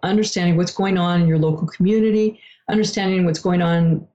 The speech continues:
at a national level. And increasingly, it's so important to know what's going on globally. And I know your audience in particular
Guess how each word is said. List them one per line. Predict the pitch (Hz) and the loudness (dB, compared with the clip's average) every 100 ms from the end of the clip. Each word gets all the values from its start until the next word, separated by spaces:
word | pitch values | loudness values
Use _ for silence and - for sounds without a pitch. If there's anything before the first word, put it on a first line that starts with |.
| _ - | _ -4
at | 170 | 0
a | |
national | 156 214 294 233 | 0 0 -2 0
level. | 180 165 160 175 175 | 0 0 0 0 -2
And | - 170 175 170 170 | -4 -2 0 0 2
increasingly, | 175 160 240 262 233 165 | 0 0 -2 0 0 0
it's | 160 160 | -2 -2
so | 190 185 | -2 -2
important | 202 147 175 | -2 0 0
to | |
know | 170 160 | 2 2
what's | 151 - | 0 -2
going | 165 156 | 0 2
on | 147 151 | 2 2
globally. | 160 214 247 170 147 | 2 0 0 0 2
And | 156 | 2
I | 160 | 2
know | 165 | 0
your | 165 165 214 | 0 0 0
audience | 160 156 147 151 | 0 0 0 -2
in | 156 | -4
particular | - 226 - - 135 - | -2 -6 -4 -4 -4 -6